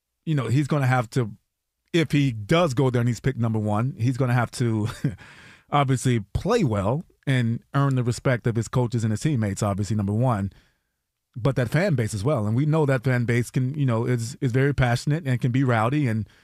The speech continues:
boisterous in, in their opinions on <laughs> the football product on the field. So if he stepped into that situation, he's gonna have to be all in, is all, is what I'm saying. So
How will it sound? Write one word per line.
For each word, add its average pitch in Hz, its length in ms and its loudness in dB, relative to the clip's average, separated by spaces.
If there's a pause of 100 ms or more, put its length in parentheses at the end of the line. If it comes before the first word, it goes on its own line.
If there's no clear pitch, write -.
(560)
boisterous 131 580 0
in, 139 280 0
in 135 180 2
their 131 280 2
opinions 131 600 0
on 123 260 2 (300)
<laughs> - 300 -14
the 135 220 0
football 131 720 2 (120)
product 135 420 2
on 127 140 2
the 120 80 0
field. 139 360 -2
So 147 240 2
if 143 260 2 (540)
he 160 100 2
stepped 208 240 0
into 175 180 0
that 151 120 2
situation, 139 460 0
he's 156 140 2
gonna 151 160 2
have 131 100 0
to 120 60 -4
be 127 120 2
all 113 220 2
in, 92 220 -2
is 117 120 -2
all, 117 300 0
is 113 160 -2
what 120 140 -2
I'm 101 120 -8
saying. 101 300 -4
So 113 240 -2